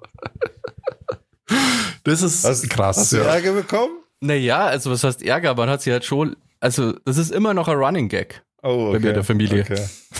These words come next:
Speaker 3: Ja.
Speaker 1: Ah, ich weiß gar
Speaker 3: Aber ihr,
Speaker 1: nicht.
Speaker 3: ihr seid nicht solche,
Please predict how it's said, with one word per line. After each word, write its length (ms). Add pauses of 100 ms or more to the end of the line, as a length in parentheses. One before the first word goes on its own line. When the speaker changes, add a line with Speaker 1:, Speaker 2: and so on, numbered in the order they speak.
(1000)
Speaker 3:
Ja. 240
Speaker 1:
Ah, 220
ich 220
weiß 320
gar 100
Speaker 3:
Aber 100
ihr, 80
Speaker 1:
nicht. 160 (180)
Speaker 3:
ihr 100
seid 280
nicht 120
solche, 360